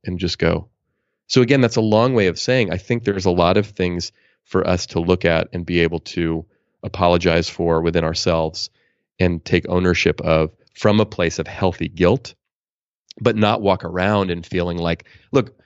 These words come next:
both things can be true at the same time. I can have a lot of privilege, which I do, and I can also have worked really hard in order to create the success that I have, which both is true. Now, again, if I were black, if I were gay, if I were disabled, if I were a woman, if I were any number of things,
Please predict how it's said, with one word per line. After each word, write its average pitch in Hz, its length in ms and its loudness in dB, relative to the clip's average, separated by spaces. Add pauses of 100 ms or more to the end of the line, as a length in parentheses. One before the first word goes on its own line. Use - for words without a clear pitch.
(180)
both 117 280 2
things 135 200 0
can 113 100 -6
be 98 80 -2
true 98 140 -2
at 90 60 -2
the 87 60 -10
same 90 200 -2
time. 90 180 -4
I 98 100 -2
can 117 120 -2
have 113 120 0
a 110 40 0
lot 92 180 0
of 85 80 -8
privilege, 107 360 -2
which 90 180 -4
I 87 80 2
do, 87 320 2 (300)
and 104 160 2
I 101 80 0
can 110 140 0
also 113 260 0
have 87 120 -2
worked 90 320 -4
really 90 240 2
hard 85 460 2 (360)
in 92 120 2
order 90 200 2
to 87 140 -8
create 85 340 0
the - 60 -16
success 87 440 -2
that 82 80 -2
I 82 60 0
have, 78 200 -4
which 104 240 0 (120)
both 131 340 2
is 127 100 0
true. 104 240 2
Now, 104 160 0
again, 113 380 2
if 113 160 0
I 117 100 4
were 104 160 0
black, 92 440 -2 (260)
if 110 140 0
I 98 100 2
were 90 140 -6
gay, 98 480 0 (320)
if 104 180 0
I 98 100 2
were 95 140 0
disabled, 107 640 -2 (200)
if 101 160 -2
I 92 120 4
were 85 140 0
a 82 60 -4
woman, 104 320 0
if 98 140 -2
I 92 60 0
were 98 260 -2
any 147 260 4
number 127 320 2
of 87 160 -2
things, 90 440 -4